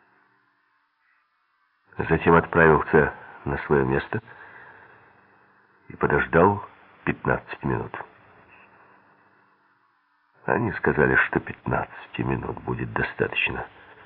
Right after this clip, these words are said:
Но он добавил к ним ещё десять, и только потом, всё ещё в кислородной маске, прошёл вперёд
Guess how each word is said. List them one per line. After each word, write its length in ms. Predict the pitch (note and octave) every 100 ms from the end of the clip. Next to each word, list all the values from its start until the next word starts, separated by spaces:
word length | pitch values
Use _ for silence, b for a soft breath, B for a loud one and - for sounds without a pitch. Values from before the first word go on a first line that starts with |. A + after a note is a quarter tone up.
| b b b b b _ _ _ _ _ _ -
Но 120 | C#2 D2+
он 160 | E2
добавил 420 | D#2 D#2+ F2 E2+ E2
к 100 | F2
ним 140 | D#2+
ещё 260 | D2 - C#2
десять, 680 | - E2 - B1 A#1+ - A#1+
и 80 |
только 360 | - D2 C2 C#2+
потом, 420 | D2+ - F2 A2 B B B B B B
всё 180 | - B1+
ещё 240 | B1+ C2+
в 120 | -
кислородной 680 | - - - D2 C2+ B1+ C2+
маске, 500 | C2 - - - A2 B B B B B B _ _ -
прошёл 460 | D2+ D#2 - D#2 C2 -
вперёд 420 | - C2 D2 A2